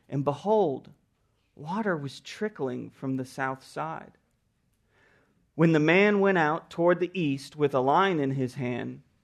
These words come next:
he measured one thousand cubits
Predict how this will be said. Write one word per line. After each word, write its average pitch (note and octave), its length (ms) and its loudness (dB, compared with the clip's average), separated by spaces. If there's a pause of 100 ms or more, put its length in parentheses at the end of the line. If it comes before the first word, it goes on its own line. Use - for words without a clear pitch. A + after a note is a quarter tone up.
(400)
he E3 140 -6
measured E3 420 4
one D#3+ 280 2
thousand F3+ 500 2
cubits C#3+ 720 -6